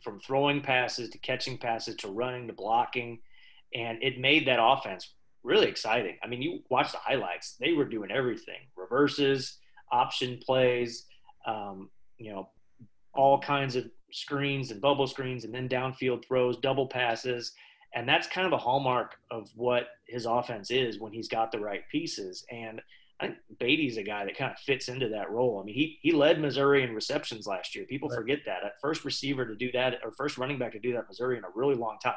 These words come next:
Speaker 1: Now that, that said more about their receivers than I think than it did anything
Speaker 2: Fair.
Speaker 1: else.
Speaker 2: Fair.
Speaker 1: But he can do that, and he can do a lot of different things. He's not just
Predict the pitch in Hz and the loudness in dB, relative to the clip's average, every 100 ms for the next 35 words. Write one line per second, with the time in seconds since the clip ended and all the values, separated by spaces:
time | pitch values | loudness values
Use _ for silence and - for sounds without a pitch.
0 | - 131 151 - - - - - _ - | 2 2 2 0 -18 -20 -20 -20 _ 4
1 | 202 - 190 147 165 147 139 131 147 123 | 4 8 6 10 10 10 10 8 6 4
2 | 113 - 139 127 110 123 113 131 120 120 | 2 2 2 2 -2 -4 -4 -4 -2 -4
3 | 113 131 123 117 113 110 143 127 139 - | -2 0 0 -4 -8 2 6 6 6 -2
4 | _ - - - 120 131 190 143 131 - | _ -20 -2 2 4 8 8 8 4 2
5 | 170 160 - 165 160 123 120 147 139 92 | 2 2 2 4 4 2 4 4 4 -2
6 | 87 - - 107 139 135 123 139 117 120 | -8 -10 -12 -8 -4 -4 0 2 2 0
7 | 117 117 107 101 - 147 120 101 101 - | -2 -6 -8 -12 0 0 0 -6 -12 -14
8 | - - 123 120 127 131 - - 131 131 | -18 -12 -10 -4 4 4 2 -2 2 2
9 | - | 0